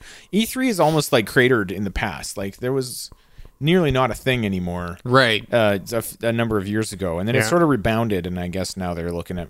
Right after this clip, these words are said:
Speaker 1: ways to sort of keep this, keep this party going.
Speaker 2: Yeah, because I know things like, um, oh crap, what's that? What's that big show in the beginning of the year that I, I'm just blanking on the name now?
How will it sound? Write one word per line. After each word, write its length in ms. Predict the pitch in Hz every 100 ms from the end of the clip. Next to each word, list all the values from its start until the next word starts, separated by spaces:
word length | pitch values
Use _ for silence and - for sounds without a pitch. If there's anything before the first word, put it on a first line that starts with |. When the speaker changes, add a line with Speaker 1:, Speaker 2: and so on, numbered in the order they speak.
| - _
Speaker 1:
ways 320 | 90 87 85
to 80 | -
sort 180 | - 82
of 60 |
keep 200 | - 80
this, 280 | - 85 - _
keep 140 | - -
this 100 | -
party 280 | - 87
going. 260 | 82 87 90 - _ _ _ _ - _ _ -
Speaker 2:
Yeah, 360 | 135 135 113 104
because 240 | 127 117 139
I 80 | 151
know 320 | 180 202 175
things 340 | - 165 160
like, 480 | 147 131 113 - -
um, 600 | 117 104 104 104 98 95 - - _ _ - _ _ _ _ _ _ _ _ _ - _ _ - _ _ _ _ -
oh 440 | 113 117 120 117
crap, 260 | - 123 -
what's 160 | 202 -
that? 220 | 392 269
What's 200 | 262 392
that 180 | 392 285
big 160 | 277
show 360 | - - 247 240
in 80 | 196
the 40 | 196
beginning 260 | 202 220
of 60 | 214
the 80 | 190
year 200 | 226 165
that 100 | 135
I, 160 | 127
I'm 80 | 165
just 140 | 139
blanking 320 | 135 156 147 151
on 100 | 143
the 60 |
name 220 | 135 131
now? 280 | 123 104 92